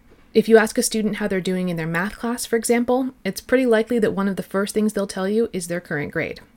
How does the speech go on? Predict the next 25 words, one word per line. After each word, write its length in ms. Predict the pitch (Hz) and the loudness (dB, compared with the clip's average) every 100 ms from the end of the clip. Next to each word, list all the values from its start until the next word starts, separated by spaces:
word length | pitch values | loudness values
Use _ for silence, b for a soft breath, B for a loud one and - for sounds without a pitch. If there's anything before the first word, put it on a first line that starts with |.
| - b b b - | -20 b b b -8
Not 120 | 123 | -6
what 120 | 202 | 0
they're 100 | 254 | 2
learning, 540 | 254 247 240 240 240 - | 4 4 4 4 2 -2
not 180 | 180 - | -6 -4
where 80 | 190 | -2
they're 120 | 240 | -2
struggling, 680 | - 240 226 226 214 214 220 B B B B B | 0 4 6 6 6 4 0 B B B B B
just 380 | - 165 - - | -4 -4 -2 -4
the 100 | 202 | -2
letter 240 | 185 151 151 | -2 -2 -4
grade. 360 | 143 82 76 - _ - _ _ | -6 -8 -12 -20 _ -20 _ _
So 140 | 151 | -8
you're 180 | 151 151 | -8 -8
like, 300 | 151 - - - | -10 -14 -18 -16
"How 100 | 131 | -8
are 80 | |
you 100 | 151 | -6
doing?" 260 | 185 269 262 | 0 2 4
They're 100 | 226 | 4
like, 160 | 220 - | 0 0
"I 240 | 311 311 | 0 2
have 100 | 302 | 0
a 60 | 294 | 0
B." 220 | 240 | -2